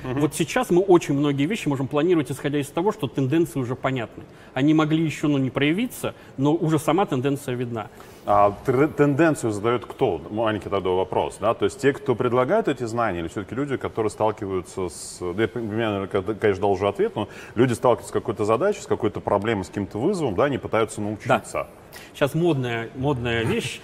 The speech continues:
Speaker 1: <laughs>
Speaker 2: все говорят, особенно в маркетинге, про боли клиента.
Speaker 1: Да, да, да, да, да.
Speaker 2: Вот боли клиента, да, <laughs> если вот так говорить, огрублять, это и есть тот запрос.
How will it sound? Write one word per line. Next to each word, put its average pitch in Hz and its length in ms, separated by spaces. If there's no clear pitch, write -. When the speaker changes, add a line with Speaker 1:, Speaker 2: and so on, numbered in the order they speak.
Speaker 1:
<laughs> - 100
Speaker 2:
все - 280
говорят, 135 280
особенно 127 300
в 117 60
маркетинге, 127 480
про 139 180
боли 135 440
клиента. 107 520
Speaker 1:
Да, - 20
да, 92 100
да, 92 120
да, 87 100
да. - 80
Speaker 2:
Вот 156 200
боли 151 440
клиента, 160 600
да, 139 180
<laughs> - 40
если 147 320
вот 143 200
так 131 140
говорить, 127 300
огрублять, 123 500
это 165 200
и 151 40
есть 196 120
тот 131 160
запрос. 113 360